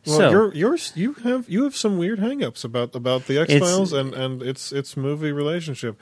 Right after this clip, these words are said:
Speaker 2: Y-, yeah.
Speaker 1: And I stand by this. The movie, largely forgettable.
Speaker 2: Okay, all right, fair enough. So, so what were your thoughts on Small Potatoes?
Speaker 1: When I watch the show, and I've watched it from beginning to end a few times,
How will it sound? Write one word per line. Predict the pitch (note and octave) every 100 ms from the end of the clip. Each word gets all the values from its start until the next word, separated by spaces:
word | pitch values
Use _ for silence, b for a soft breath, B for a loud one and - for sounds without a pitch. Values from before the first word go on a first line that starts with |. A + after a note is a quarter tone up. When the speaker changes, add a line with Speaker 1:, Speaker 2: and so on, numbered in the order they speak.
| -
Speaker 2:
Y-, | C3
yeah. | D3+ A#2+
Speaker 1:
And | C3+
I | C3+
stand | F3 - E3+
by | E3+
this. | F3+ G3+ - _
The | -
movie, | C3+ F#3+ B3 A#3 _ _ _ _ - _ _
largely | B2+ C#3 D3+
forgettable. | - D#3+ F3+ C3 G#2 _ _ -
Speaker 2:
Okay, | A#2 G#2 G2 A2 -
all | C3+
right, | G2 G2
fair | - B2
enough. | G#2+ F#2 F2+ _ _ B B B B B B B B B B
So, | - E3 C3
so | C3+ D3+
what | C#3+
were | C#3+
your | C#3 C3
thoughts | - B2 C3 -
on | B2 A#2 A#2+ A#2 A2+ A2+ _ _ _ _ _ _ _ -
Small | - C#3
Potatoes? | B2 B2+ C#3 F#2+ - _ b b b b b b b b _ _ -
Speaker 1:
When | C#3 E3+
I | E3+
watch | D#3 C#3+ C3
the | C3
show, | A2+ A#2 A2+
and | B2+
I've | C#3
watched | D3 C#3 -
it |
from | B2 B2
beginning | A#2 A2+
to | G#2
end | G#2
a | G#2+
few | -
times, | G#2 A2 B2 -